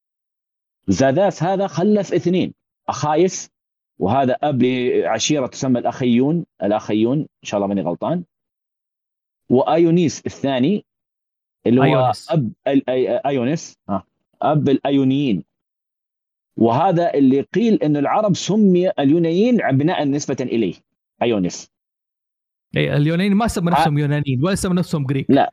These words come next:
Speaker 2: هم سموهم
Speaker 1: بينما،
Speaker 2: هيلينيين.
Speaker 1: نعم، نعم. هو، فالعرب سموهم يونانيين نسبة إلى مين؟ أيونيس. و، آه، اللي هم طبعًا الجريك بنجي في ال-، ال-، الجزء الثاني. فإحنا أهم شيء عرفنا إنه هيلين عنده ثلاثة أبناء،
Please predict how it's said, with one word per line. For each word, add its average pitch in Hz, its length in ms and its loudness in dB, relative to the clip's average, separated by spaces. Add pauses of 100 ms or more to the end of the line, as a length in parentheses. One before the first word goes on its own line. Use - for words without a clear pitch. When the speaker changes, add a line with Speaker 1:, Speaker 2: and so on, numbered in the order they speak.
Speaker 2:
هم 151 120 4
سموهم 208 300 2
Speaker 1:
بينما، 147 280 6
Speaker 2:
هيلينيين. 175 300 2 (220)
Speaker 1:
نعم، 101 220 -4 (280)
نعم. 92 240 0 (100)
هو، 143 280 0
فالعرب 165 420 0
سموهم 208 680 0 (100)
يونانيين 196 540 2
نسبة 202 340 -2
إلى 185 360 0
مين؟ 214 220 0 (160)
أيونيس. 127 480 -2 (1000)
و، 196 260 4 (680)
آه، 110 540 0
اللي 127 140 4
هم 156 440 0
طبعًا 139 240 -4
الجريك 143 340 0
بنجي 147 360 0
في 123 200 -2
ال-، 113 140 -4
ال-، 104 340 -4
الجزء 120 220 -2
الثاني. 101 260 -4
فإحنا 143 320 -2
أهم 165 80 0
شيء 165 120 -2
عرفنا 151 380 -2
إنه 143 140 -2
هيلين 175 420 0
عنده 127 240 -2
ثلاثة 135 280 -4
أبناء، 123 340 -2